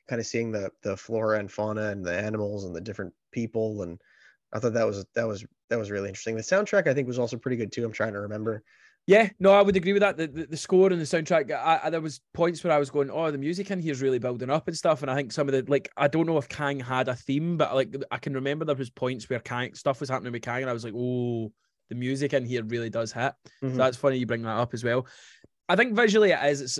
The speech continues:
Speaker 2: it's, it's, th-, they've created this world that's stunning. The Thing, again, like, it's a two hour and five minute film, right?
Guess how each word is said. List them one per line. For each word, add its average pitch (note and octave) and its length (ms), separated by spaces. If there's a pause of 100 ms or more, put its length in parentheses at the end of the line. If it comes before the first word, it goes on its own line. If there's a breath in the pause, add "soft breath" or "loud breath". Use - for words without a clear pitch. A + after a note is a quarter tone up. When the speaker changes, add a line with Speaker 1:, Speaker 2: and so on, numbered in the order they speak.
Speaker 2:
it's, - 320
it's, - 300
th-, D3+ 200
they've D3+ 160
created F#3 360
this D3+ 180
world C3+ 240
that's - 140
stunning. C3+ 320
The C3+ 80
Thing, E3 240
again, C3 380
like, - 180
it's B2+ 160
a C#3 40
two F#3+ 240
hour F3 140
and C#3 120
five C3 240
minute B2 240
film, A#2 240
right? A#2+ 200